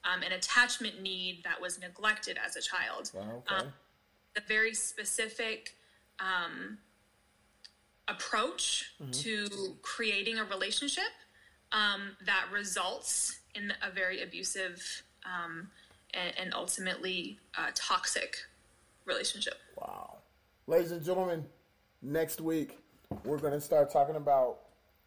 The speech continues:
Speaker 2: trauma bonding. You guys don't wanna miss it. It's going down. Jennifer, wow. You are, like, my hero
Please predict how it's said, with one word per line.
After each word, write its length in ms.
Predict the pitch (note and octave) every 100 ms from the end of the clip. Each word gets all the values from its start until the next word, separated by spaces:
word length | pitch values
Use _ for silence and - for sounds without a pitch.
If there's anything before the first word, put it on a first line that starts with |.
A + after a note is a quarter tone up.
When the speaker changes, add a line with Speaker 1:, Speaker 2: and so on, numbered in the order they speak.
| _
Speaker 2:
trauma 540 | - - D3 D3+ D3 C#3+ - _ -
bonding. 520 | C#3 C#3+ C#3 C#3 C#3
You 80 | C#3+
guys 240 | C#3+ C3
don't 180 | A#2+ C#3
wanna 180 | C#3+ C3
miss 260 | C3 C3
it. 80 | C3
It's 180 | A2 -
going 320 | C#3+ C3+ A#2+
down. 400 | B2+ B2+ B2+ A#2+ - - _ -
Jennifer, 520 | C#3+ C#3+ D3 C#3+ C3+ -
wow. 640 | A#2 B2+ C3 B2+ B2 A#2+ - - - - _ -
You 240 | C3 C#3+
are, 280 | D3 C#3+ C#3
like, 440 | C3+ C3+ B2 -
my 200 | B2+ B2
hero 320 | B2 B2 A#2